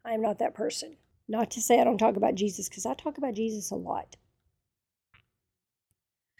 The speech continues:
So, I always wanted to win more souls, but here lately, that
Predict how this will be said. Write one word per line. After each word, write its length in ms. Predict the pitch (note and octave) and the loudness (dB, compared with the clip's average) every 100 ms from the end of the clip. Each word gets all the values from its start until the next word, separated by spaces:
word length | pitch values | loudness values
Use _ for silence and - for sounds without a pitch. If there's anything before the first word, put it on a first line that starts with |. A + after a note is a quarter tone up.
| _ | _
So, 540 | - - C4 C4+ C4+ C4+ _ _ _ _ _ _ _ - | -6 6 12 12 12 6 _ _ _ _ _ _ _ 0
I 140 | C#4+ | 4
always 360 | - C#4 C4+ A3 | 8 8 8 4
wanted 320 | A3 A3+ G#3 | 2 4 2
to 120 | - | -2
win 260 | G#3 G#3+ G3+ | 2 2 4
more 220 | G#3 A3 | 2 0
souls, 460 | G3+ A#3+ A#3 A3+ - | 2 8 8 8 4
but 240 | G#3 G#3 | 2 0
here 280 | - D4+ E4+ | -2 0 2
lately, 640 | C4 G3 G#3+ - F3 - - _ _ _ _ _ _ | 2 6 4 4 -4 -6 -12 _ _ _ _ _ _
that 360 | F#3 B3 D4 - | 0 2 2 -2